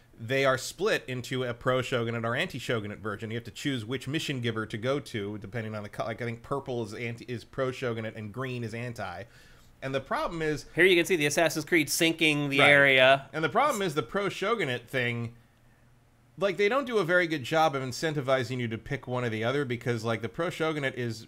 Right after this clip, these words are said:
Speaker 1: so, I, so far, is the head of the geisha house who is clearly manipulating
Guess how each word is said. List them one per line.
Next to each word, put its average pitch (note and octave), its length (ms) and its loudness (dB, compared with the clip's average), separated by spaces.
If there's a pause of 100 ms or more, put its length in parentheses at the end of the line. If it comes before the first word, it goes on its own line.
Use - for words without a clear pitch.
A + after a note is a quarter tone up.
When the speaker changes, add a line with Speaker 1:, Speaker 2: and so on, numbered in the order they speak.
Speaker 1:
so, - 320 -8
I, A#2+ 220 -2
so C#3+ 260 -4
far, A#2 320 -2
is A#2 260 -6
the A2+ 120 -6
head D3+ 220 -4
of D3+ 80 -6
the C#3+ 60 -2
geisha B2+ 440 -4
house G2 360 -6
who A2+ 120 -6
is - 80 -8
clearly C3 320 -2
manipulating A#2+ 680 -4